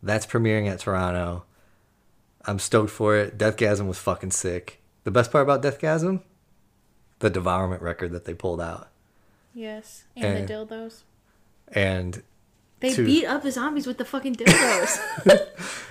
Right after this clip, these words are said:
Speaker 1: And then the thing about with, with,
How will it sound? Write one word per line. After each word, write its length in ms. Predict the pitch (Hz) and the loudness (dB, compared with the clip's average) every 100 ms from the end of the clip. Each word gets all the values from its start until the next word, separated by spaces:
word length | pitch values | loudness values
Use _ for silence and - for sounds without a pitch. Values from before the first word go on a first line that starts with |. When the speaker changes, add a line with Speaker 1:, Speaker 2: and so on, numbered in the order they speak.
| - - - - | -20 -20 -4 6
Speaker 1:
And 220 | 131 127 | 6 8
then 160 | 123 | 4
the 80 | 120 | 4
thing 240 | 113 131 123 | 6 6 8
about 420 | 113 110 104 - - - | 6 6 4 -6 -18 -6
with, 280 | 123 101 104 113 | -2 0 -2 -6
with, 320 | 107 107 95 | -2 -2 -4